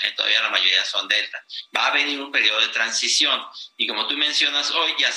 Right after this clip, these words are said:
ya empieza a haber más casos en varios lugares de la República, y muy probablemente esos nuevos casos van a ser Omicron, y vamos a ver más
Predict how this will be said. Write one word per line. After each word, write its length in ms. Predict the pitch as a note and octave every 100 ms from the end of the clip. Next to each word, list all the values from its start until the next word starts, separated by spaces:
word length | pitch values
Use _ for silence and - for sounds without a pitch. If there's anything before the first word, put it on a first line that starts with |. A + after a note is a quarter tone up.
| -
ya 140 | A#2+ A#2+
empieza 360 | A#2 B2 B2
a 20 | A#2
haber 140 | A#2
más 200 | A#2 A#2
casos 320 | - A2+ - G#2+
en 60 |
varios 220 | G#2 G#2+
lugares 260 | G#2+ G2+ G#2+
de 80 | A2+
la 100 | A#2
República, 520 | A#2+ - B2 B2 A#2+ - - -
y 120 | C#3+
muy 200 | C#3 C#3+
probablemente 420 | D#3+ D3 C#3+ C#3+
esos 220 | - G#2+
nuevos 340 | A#2 B2+ C#3 -
casos 300 | B2 - A#2
van 160 | G#2+
a 60 | G#2+
ser 280 | G#2+ G#2+ - _ - - E3
Omicron, 640 | C#3+ D3 B2+ A2+ A#2 - - - -
y 100 | A#2+
vamos 340 | B2 C3 D3 C3
a 60 |
ver 220 | C3 C3 C3
más 480 | C#3 C3 C3 -